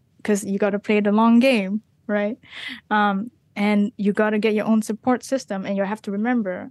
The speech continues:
And one time that when I, I was discouraged, um, about Relate Malaysia, 'cause it is really hard. Uh, and my, and I was like, "I should just give up." And my sister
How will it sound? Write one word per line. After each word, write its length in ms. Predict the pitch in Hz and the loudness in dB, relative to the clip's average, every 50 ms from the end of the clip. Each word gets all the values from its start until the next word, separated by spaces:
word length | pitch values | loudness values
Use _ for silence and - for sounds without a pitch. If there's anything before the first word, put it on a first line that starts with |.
| - | -12
And 260 | 190 190 190 190 - | -12 -10 -10 -10 -10
one 220 | - 202 202 208 202 | -6 -4 -4 -4 -2
time 220 | - 202 196 196 | -2 -2 -2 -2
that 120 | 196 185 - | -2 -4 -4
when 140 | 202 196 | -4 -4
I, 300 | 190 185 180 190 226 254 254 - | -4 -4 -6 -2 -2 -2 -2 0
I 140 | - 208 240 285 | 0 0 2 2
was 180 | 277 220 - | 2 0 -2
discouraged, 680 | - 196 - - - 202 196 202 - 254 - - - - - - | -4 -12 -12 -8 -6 -6 -6 -6 -8 -12 -14 -18 -20 -18 -12 -6
um, 400 | 220 202 196 196 190 185 202 - _ _ - | -6 -4 -4 -4 -4 -6 -8 -12 _ _ -6
about 320 | - 208 196 - 196 185 190 | -6 -6 -2 -2 -4 -4 -2
Relate 300 | 208 202 196 196 185 - | -4 -2 -2 -2 -2 -4
Malaysia, 420 | 202 190 190 190 185 185 190 190 - - | -4 -4 -4 -6 -6 -6 -10 -12 -10 -6
'cause 200 | - 262 294 320 | -2 -2 -2 0
it 60 | 330 330 | 2 2
is 160 | 440 440 - | 2 4 4
really 200 | 214 196 190 185 | 0 2 2 0
hard. 360 | 180 - 196 190 185 - 254 - _ _ - - - - - _ _ _ _ - | -4 -4 -4 -4 -4 -4 -8 -10 _ _ -20 -20 -20 -20 -20 _ _ _ _ -2
Uh, 220 | 220 196 196 190 - - | 0 2 2 0 0 -2
and 160 | - 202 202 | 0 2 2
my, 220 | 202 202 202 196 - - | 2 2 0 -2 -4 -6
and 180 | - 190 190 196 | -4 -4 -2 -2
I 20 | |
was 100 | 190 - | -2 -4
like, 160 | - 196 196 - - | -6 -8 -6 -2 0
"I 160 | 240 269 262 | 2 2 2
should 160 | 233 254 226 | 0 0 0
just 240 | 170 214 233 220 220 | 0 0 0 2 2
give 180 | 247 226 233 | 2 2 2
up." 240 | 226 226 226 214 214 _ _ _ _ - | 2 2 0 0 -2 _ _ _ _ 0
And 200 | - 226 226 220 | 2 4 6 6
my 180 | 220 214 214 202 | 6 6 4 2
sister 420 | - - - 247 240 - 240 220 | 0 -2 -4 -4 0 0 0 0